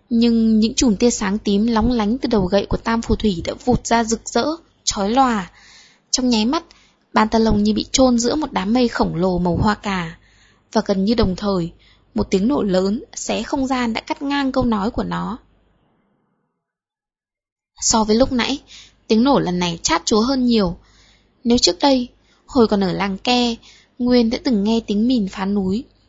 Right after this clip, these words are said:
thì cái âm thanh vang rền đang rộng điên cuồng vô tai nó bây giờ còn kinh khủng hơn gấp nhiều lần. Toàn bộ bọn trẻ ngã bật ra đất,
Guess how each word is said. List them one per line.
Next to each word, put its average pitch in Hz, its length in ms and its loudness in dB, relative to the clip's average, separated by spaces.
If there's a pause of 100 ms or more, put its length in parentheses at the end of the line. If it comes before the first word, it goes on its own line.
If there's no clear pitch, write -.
(240)
thì - 160 -8
cái - 80 -8
âm 240 160 -4
thanh 233 260 -4
vang 233 260 -2
rền 208 300 2
đang 214 240 -2 (100)
rộng 233 240 -2
điên 247 240 -2
cuồng 208 300 0
vô 220 120 -4
tai 214 200 -4
nó 180 220 -6
bây 226 160 0
giờ 208 300 -2
còn 185 140 -4
kinh 247 220 -4
khủng - 240 -2
hơn 226 240 2
gấp - 200 -2
nhiều 220 240 6
lần. 185 260 2 (2500)
Toàn 202 180 0
bộ 202 100 0
bọn - 220 -6
trẻ 190 240 0
ngã 165 180 -8
bật - 220 -4
ra 233 100 0
đất, 277 180 -4